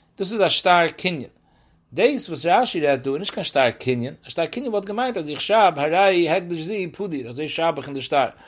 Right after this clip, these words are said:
רש"י זאגט, אז דער שטר, וואס מיר רעדן, וועגן הקדש, איז פשוט דער שטר איז חבות. דאס איז במקום כסף. איז אפשר ששטימט דאס יא, אבער מיר מוזן דער כסף קומען. א פיל נניח, אז עס נישט אזוי.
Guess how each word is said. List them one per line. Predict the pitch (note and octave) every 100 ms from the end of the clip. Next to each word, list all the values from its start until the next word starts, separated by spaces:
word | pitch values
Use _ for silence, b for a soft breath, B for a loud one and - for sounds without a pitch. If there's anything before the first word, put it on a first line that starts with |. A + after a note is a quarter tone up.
| B B B -
רש"י | A3+ A#3 B3
זאגט, | A3+
אז | F3+
דער | D#3
שטר, | - F#3+ A3
וואס | F#3 E3+
מיר | E3
רעדן, | F#3+ F#3+
וועגן | E3+ E3
הקדש, | D#3 F3+ D#3+
איז | D3+
פשוט | - G3 F#3+
דער | E3
שטר | F#3+ F#3+
איז | F#3 -
חבות. | A#3 B3+
דאס | G#2+ A#2+
איז | C#3+
במקום | E3+ G3 G#3+ G3+
כסף. | A3 C4 - A2 _ b b b
איז | C#3
אפשר | G#3 - F3+
ששטימט | G#3+ G#3
דאס | F3+
יא, | G#3+
אבער | A3+
מיר | F#3
מוזן | G3 E3
דער | F3+
כסף | F3 D3+ D3+ C#3+
קומען. | B2 B2 - _ B B B B
א | C#3
פיל | A3+ B3+
נניח, | G#3+ F3 G3+ D#3+ -
אז | C3+
עס | D3
נישט | E3+ F#3 -
אזוי. | G#2